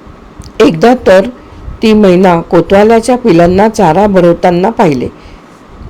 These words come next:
फुलोरा, बांबूच्या बेटांना चाळीस ते साठ वर्षांनी एकदाच सार्वत्रिक फुलोरा येतो.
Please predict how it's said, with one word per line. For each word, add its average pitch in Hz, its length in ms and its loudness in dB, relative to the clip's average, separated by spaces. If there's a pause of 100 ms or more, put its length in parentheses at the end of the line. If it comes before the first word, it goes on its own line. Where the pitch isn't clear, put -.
(600)
फुलोरा, 202 440 2 (2250)
बांबूच्या 175 1040 0 (380)
बेटांना 185 680 2
चाळीस 180 680 0
ते 190 120 2
साठ 202 500 -4
वर्षांनी 170 600 0 (480)
एकदाच 190 800 -2
सार्वत्रिक 202 640 0
फुलोरा 190 580 2
येतो. 202 320 -2